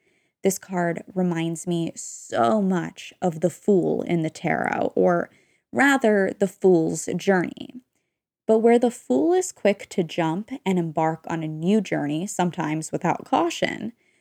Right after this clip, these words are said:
the Three of Wands looks to the path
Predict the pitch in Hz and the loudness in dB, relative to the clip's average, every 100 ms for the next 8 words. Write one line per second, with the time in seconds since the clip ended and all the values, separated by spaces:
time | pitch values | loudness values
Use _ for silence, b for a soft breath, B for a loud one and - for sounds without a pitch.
0 | _ - 214 - 196 214 285 302 - 170 | _ 0 2 2 2 2 2 0 0 0
1 | 160 156 175 240 - - - 180 190 - | 0 -2 -4 -6 -8 -6 0 4 2 0
2 | - - 233 233 - 151 156 240 _ | -6 -2 -2 -4 -8 -10 -8 -12 _